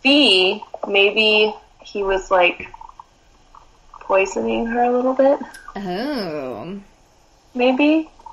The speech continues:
Speaker 2: No, but Penny was making the food.
Speaker 1: But maybe Penny was doing it for him?
Speaker 2: Do you think she would?
Speaker 1: I don't know. I mean, he would try and slip her those pills when she was going to sleep sometimes.
Speaker 2: That's true.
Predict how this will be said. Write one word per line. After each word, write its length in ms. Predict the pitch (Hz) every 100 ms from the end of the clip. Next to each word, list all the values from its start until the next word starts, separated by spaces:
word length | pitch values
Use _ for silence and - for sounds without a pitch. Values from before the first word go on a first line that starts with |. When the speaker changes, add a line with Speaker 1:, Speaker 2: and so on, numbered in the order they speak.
| - 285
Speaker 2:
No, 160 | 339
but 140 | 359 262
Penny 320 | 262 359 392
was 160 | 339
making 260 | 262 220 190
the 80 | 160
food. 400 | - - - 226 - - - - _
Speaker 1:
But 120 | 247 240
maybe 320 | 233 233 226
Penny 260 | 214 220 214
was 120 | 208
doing 200 | 220 214
it 140 | 190
for 260 | - 208 214
him? 340 | 233 254 294 - _ _ _ - - -
Speaker 2:
Do 100 | 180
you 60 | 233
think 160 | 247 254
she 120 | 294
would? 160 | 285 427 539 554 _ _ _ _ _ _ -
Speaker 1:
I 80 | 190
don't 140 | 190
know. 480 | 202 277 226 - - - - _ 214
I 60 |
mean, 180 | 233 220
he 140 | 220
would 120 | 247 240
try 220 | 262 262
and 120 | 247
slip 300 | - 226 220 -
her 100 | 220
those 220 | 208 202 -
pills 340 | 208 240 254 233
when 100 | 214
she 140 | 214
was 100 | 202
going 200 | 196 190
to 80 | 185
sleep 320 | 180 208 - -
sometimes. 600 | 190 190 175 180 185 - -
Speaker 2:
That's 380 | 185 - - -
true. 240 | 196